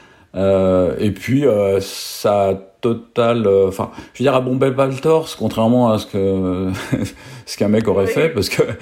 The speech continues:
Speaker 1: <laughs> elle, elle revenait en vélo de, de Brest sur Paris pour repartir sur un aller-retour pour faire le Paris-Brest-Paris, quoi.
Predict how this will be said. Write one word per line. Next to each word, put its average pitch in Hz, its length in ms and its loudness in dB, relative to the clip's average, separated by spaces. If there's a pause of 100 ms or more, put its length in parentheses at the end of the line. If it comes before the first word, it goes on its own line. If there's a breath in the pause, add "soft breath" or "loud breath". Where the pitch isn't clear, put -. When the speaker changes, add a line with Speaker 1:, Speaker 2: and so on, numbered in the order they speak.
Speaker 1:
<laughs> - 240 -20
elle, 120 460 2
elle 110 160 2
revenait 120 480 2
en 113 140 4
vélo 117 440 4
de, 92 520 2
de 92 80 2
Brest 104 500 0
sur - 320 -6
Paris 131 300 -2
pour 104 220 -2
repartir 113 520 -2
sur 104 240 -4
un 95 60 0
aller-retour 104 680 0
pour 92 140 -4
faire 101 120 -2
le 101 60 -4
Paris-Brest-Paris, 95 680 -2
quoi. 95 200 -8